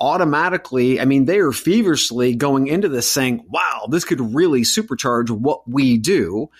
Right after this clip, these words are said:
and it could help us really force multiply how we tutor students in our platform." So there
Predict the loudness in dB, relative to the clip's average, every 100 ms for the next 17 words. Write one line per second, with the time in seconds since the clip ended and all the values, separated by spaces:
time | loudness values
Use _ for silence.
0 | -20 -20 -18 -4 -2 -2 -2 -2 -2 -2
1 | -2 -2 -2 -2 -2 -4 0 0 0 0
2 | -2 0 0 0 -2 -6 -6 -8 -6 -6
3 | -8 _ _ _ _ _ -6 -2 0 0
4 | -2 -4 -2 0 0 0 0 -2 0 -2
5 | 2 0 0 -4 _ -2 0 0 -2 -6
6 | -4 -2 -2 -4 -8 -4 -2 -4 -6 -8
7 | -6 -4 -2 -2 -2 -2 -2 -2